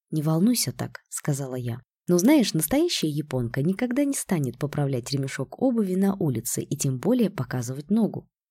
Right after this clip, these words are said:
Это неприлично". "А если гейша?" спросил он и улыбнулся.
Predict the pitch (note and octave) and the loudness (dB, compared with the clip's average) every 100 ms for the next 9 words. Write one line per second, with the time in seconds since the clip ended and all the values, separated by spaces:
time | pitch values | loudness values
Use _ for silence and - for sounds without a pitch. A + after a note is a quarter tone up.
0 | _ A#3+ A3+ A#3 A3+ A3 A3+ A3+ - - | _ -6 0 0 0 -2 -2 -4 -6 -6
1 | - _ _ _ _ _ _ _ _ C#3+ | -12 _ _ _ _ _ _ _ _ 2
2 | D#3 - F3 D3+ B2 - G#3 - _ - | 4 6 4 4 2 2 0 -4 _ -4
3 | D#3+ D#3 C#3 D3+ F#3+ E3 D#3+ C#3+ C#3 A#2+ | -2 0 0 4 4 4 0 0 -2 -2
4 | - - | -6 -8